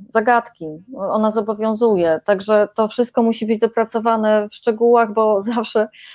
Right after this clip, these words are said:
e, czytelnicy, co jest świetne zresztą, są, e, szczególnie, że właśnie czytelnik kryminału jest czytelnikiem bardzo wymagającym, bardzo uważnym,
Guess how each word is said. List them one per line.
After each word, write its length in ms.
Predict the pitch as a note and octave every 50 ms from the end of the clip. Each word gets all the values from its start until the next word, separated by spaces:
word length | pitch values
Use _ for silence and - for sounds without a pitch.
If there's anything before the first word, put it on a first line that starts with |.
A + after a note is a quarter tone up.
| - A#3+ -
e, 500 | - G#3 G3+ G3+ G#3 G3 G3 G3+ G3 G3
czytelnicy, 600 | - A3+ G3+ - A3+ A3 A3 A3+ A3 A3 - G#3
co 100 | - A3+
jest 160 | G#3 G#3+ -
świetne 400 | - - B3 A3 A3+ G#3+ G3+ G3
zresztą, 380 | G3 G3 F#3+ G3 - - F#3 F#3
są, 380 | - G#3 F#3+ F#3 F#3 F3+ - -
e, 200 | G3+ G3+ F#3 F#3
szczególnie, 460 | - - G#3 G3 G#3+ A3+ A#3+ A3+ F3+
że 60 | F#3
właśnie 240 | F#3 F3+ F3 - F3+
czytelnik 480 | - F#3+ F#3 - G3+ G3 F#3+ F#3+ F#3 _
kryminału 500 | - G#3 G3 F#3+ F#3+ F#3+ F#3 F#3 F#3 F#3
jest 140 | F#3 F3+ -
czytelnikiem 540 | G3+ - G3+ G3 G3 G3+ F#3+ G#3+ G3+ F#3+ F3
bardzo 300 | G3+ A3+ A#3 A3 A3 G3+
wymagającym, 800 | G#3 G#3 G3+ G3 F#3 G3 F#3+ F#3+ F#3 E3+ E3+ - - F3 E3+
bardzo 320 | E3+ G3+ A3 A3+ A3+ A#3+ G#3+
uważnym, 640 | G#3 F#3+ G3 F#3 F3+ E3 E3 E3+ E3+ F3+ G3 G#3